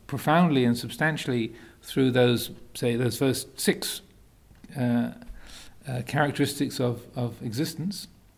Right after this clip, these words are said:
um, And, uh, there, and even if the sense of I has, has fallen away, and there is not even any asmimana, no conceit, uh, of I, there can still be, uh, a, a, um, uh,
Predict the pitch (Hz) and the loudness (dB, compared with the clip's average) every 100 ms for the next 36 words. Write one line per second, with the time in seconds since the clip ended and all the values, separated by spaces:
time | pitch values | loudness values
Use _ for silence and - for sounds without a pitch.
0 | _ - - - - 123 117 117 117 - | _ -20 -20 -20 -6 0 0 0 -4 -8
1 | - - - - - 135 127 123 117 - | -12 -14 -14 -16 -2 2 4 2 0 -4
2 | 127 117 117 123 120 - - 127 143 156 | 0 0 2 2 0 -2 0 0 4 4
3 | 175 165 147 143 139 - 170 147 127 131 | 6 6 4 0 0 2 0 0 -2 2
4 | 190 156 123 123 127 - 131 120 - - | 4 4 2 0 -4 -4 -6 -6 -6 -12
5 | - 175 165 135 123 143 160 113 123 - | -2 2 4 4 2 2 2 0 -4 -12
6 | - _ - - - - - _ - _ | -20 _ -20 -20 -20 -20 -20 _ -20 _
7 | - - - - - - - - 123 131 | -20 -10 -10 -10 -20 -20 -14 -4 0 2
8 | 127 147 143 139 139 135 131 127 127 139 | 2 2 2 2 4 4 2 0 0 0
9 | 135 180 165 123 131 127 127 117 170 127 | 4 4 6 4 2 0 -2 -2 2 0
10 | - - - 123 117 110 113 - 113 147 | -2 -12 -8 -2 -2 -4 -10 -8 -4 -2
11 | 127 117 120 - - - - 147 139 147 | 0 0 -4 -10 -20 -20 -4 -2 0 -2
12 | 143 - 180 147 151 139 139 139 135 117 | -2 2 2 4 2 2 0 0 0 0
13 | 135 131 127 135 131 127 123 123 - - | 0 -2 0 0 2 2 2 -2 -8 -18
14 | - - - _ - 117 113 104 98 | -20 -20 -20 _ -8 -6 -4 -8 -10